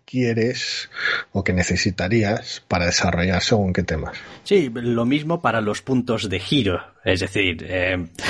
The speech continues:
Speaker 2: en una serie los personajes pueden ir cambiando su actitud o su comportamiento de manera gradual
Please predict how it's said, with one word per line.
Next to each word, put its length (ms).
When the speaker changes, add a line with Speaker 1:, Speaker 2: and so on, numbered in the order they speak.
Speaker 2:
en 220
una 240
serie 420
los 280
personajes 840
pueden 400
ir 240
cambiando 680
su 220
actitud 540
o 60
su 160
comportamiento 1160
de 160
manera 840
gradual 800